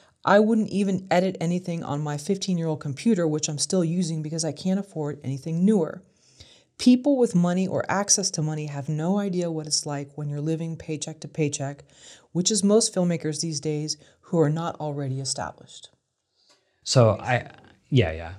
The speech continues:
Speaker 2: I have a lot of empathy, uh, for that statement. And I, I do, and I also,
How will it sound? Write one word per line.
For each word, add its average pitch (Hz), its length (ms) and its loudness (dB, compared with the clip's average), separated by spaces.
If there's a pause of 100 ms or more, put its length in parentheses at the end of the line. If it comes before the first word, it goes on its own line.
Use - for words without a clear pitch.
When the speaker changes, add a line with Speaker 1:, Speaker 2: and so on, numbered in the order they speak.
(120)
Speaker 2:
I 127 100 2
have 135 160 4
a 131 60 6
lot 101 500 2
of 101 140 -2
empathy, 107 760 -6
uh, 98 260 -2
for 107 160 -2
that 92 200 -4
statement. 104 640 -4
And 101 320 -2
I, 104 320 -8
I 107 120 -2
do, 107 420 -4
and 113 120 -4
I 107 200 -2
also, 107 800 -2